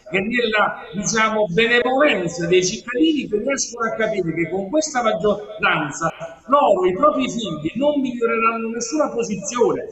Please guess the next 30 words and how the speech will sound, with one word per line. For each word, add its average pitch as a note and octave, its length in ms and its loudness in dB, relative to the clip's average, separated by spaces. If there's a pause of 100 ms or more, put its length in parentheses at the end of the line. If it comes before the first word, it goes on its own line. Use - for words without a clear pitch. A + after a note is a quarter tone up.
(160)
ma F#3 140 2
la G#3 200 2
peggioreranno A#3 1200 -2
la - 140 0
posizione D3+ 540 -6
dei C3+ 120 -8
propri C3+ 300 -12
figli. - 180 -18 (220)
Se D4+ 200 2
riescono D4 440 2
a A#3+ 80 2
capire A3+ 340 0
questo, D4+ 280 2 (180)
altrimenti C#4 680 2
io C#4 140 2
continuerò C4 460 -2
a C4+ 60 -2
fare B3 280 -2
sempre A#3+ 380 2
la G#3+ 60 -6
mia A3 120 -2
opposizione, F#3 520 -4 (160)
non D4 200 4
mi C#4+ 100 -4
scoraggerò, E3+ 680 0 (180)
perché A3 360 2
questo C#4 300 0
è G3+ 40 2
stato G3 400 -2
il - 560 -12